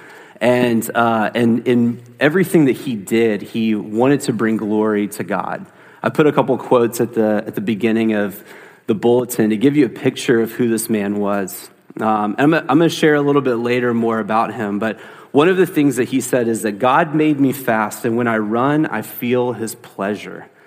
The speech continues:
And in this film, you have the scene of them running along the beach, but also scenes of them being i-, in Paris as they're running, uh, during the Olympics. And I want you to have that image in mind. Maybe you haven't seen the film, but you've probably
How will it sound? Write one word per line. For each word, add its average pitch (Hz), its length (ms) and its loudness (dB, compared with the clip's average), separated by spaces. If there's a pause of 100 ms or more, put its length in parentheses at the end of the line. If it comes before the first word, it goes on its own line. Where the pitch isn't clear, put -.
(280)
And 131 100 2
in 180 120 6
this 190 200 0
film, 156 340 4
you 123 120 0
have 139 240 0
the 131 80 -8
scene 139 380 2
of 113 120 -2
them 117 180 0
running 120 540 -2 (240)
along 113 460 2
the 101 80 0
beach, 110 420 -4
but 120 100 2
also 147 360 2
scenes 127 420 -2
of 110 120 0
them 110 240 0
being 117 380 0
i-, 127 100 -2
in 156 260 2
Paris 117 640 -2
as 110 200 -10
they're 113 160 2
running, 113 640 0 (320)
uh, 107 240 0
during 117 380 0
the 110 140 -4
Olympics. 104 720 -6
And 127 80 2
I 147 40 6
want 214 260 2
you 285 80 4
to 160 60 2
have 117 680 0
that 123 260 2
image 123 280 0
in 113 120 0
mind. 107 280 0
Maybe 165 180 4
you 190 120 0
haven't 165 240 0
seen 139 200 0
the 113 80 0
film, 104 560 -4 (580)
but 127 140 -2
you've 123 180 -4
probably 139 760 2